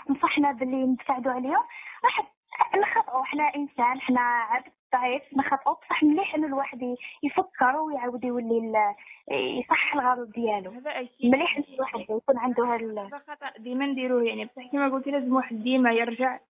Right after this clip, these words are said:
Speaker 2: للأخلاق تاعو، يرجع للدين تاعو. الدين تاعو،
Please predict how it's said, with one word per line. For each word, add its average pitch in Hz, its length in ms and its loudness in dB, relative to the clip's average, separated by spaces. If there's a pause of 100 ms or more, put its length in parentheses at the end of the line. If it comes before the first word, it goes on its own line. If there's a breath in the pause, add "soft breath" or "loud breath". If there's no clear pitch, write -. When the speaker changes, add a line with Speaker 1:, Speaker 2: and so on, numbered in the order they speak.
(400)
Speaker 2:
للأخلاق 254 560 2
تاعو، 220 240 0
يرجع 247 280 0
للدين 247 440 0
تاعو. 220 220 -2
الدين 247 360 -2
تاعو، 240 240 0